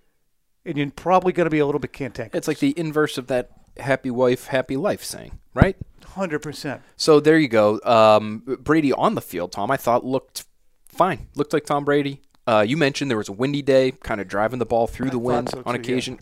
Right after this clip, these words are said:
Speaker 2: Early on day three, had a couple of, I wouldn't call them wayward throws, uh, but had a pass, deep pass to Julian Edelman that was broken up by Jonathan Jones. That might have been a little under. I,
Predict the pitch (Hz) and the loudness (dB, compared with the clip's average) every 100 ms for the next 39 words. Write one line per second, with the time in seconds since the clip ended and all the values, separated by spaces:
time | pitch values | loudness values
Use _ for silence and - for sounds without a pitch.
0 | - 165 170 160 151 143 _ _ _ _ | -2 0 2 2 0 -2 _ _ _ _
1 | _ 113 113 120 123 - - 113 135 131 | _ -6 -2 0 0 -2 -10 -4 -2 -2
2 | 131 - _ _ _ _ 233 233 - 160 | -4 -10 _ _ _ _ -6 -4 -2 -2
3 | 156 135 113 - - - - - 165 127 | 0 0 -2 -6 -20 -20 -18 -10 -6 -6
4 | 98 - 110 92 87 90 92 113 95 90 | -8 -4 -6 -6 -12 -8 -6 -6 -6 -10
5 | - - - 73 82 117 - _ _ _ | -12 -14 -10 -8 -6 -8 -12 _ _ _
6 | _ - 98 98 104 110 98 - 104 98 | _ -6 -2 -2 0 -2 -2 0 -2 -2
7 | - 117 - 117 101 - 101 104 92 131 | -6 -12 -6 -4 -4 -8 -14 -12 -4 -2
8 | 147 143 123 104 117 107 104 92 90 95 | -2 -4 -6 -6 -4 -4 -6 -10 -8 -8
9 | 92 - 98 143 143 131 110 113 117 113 | -8 -10 -6 -6 -4 -8 -8 -8 -8 -8
10 | 113 117 117 117 110 - 110 | -6 -6 -6 -8 -10 -10 -14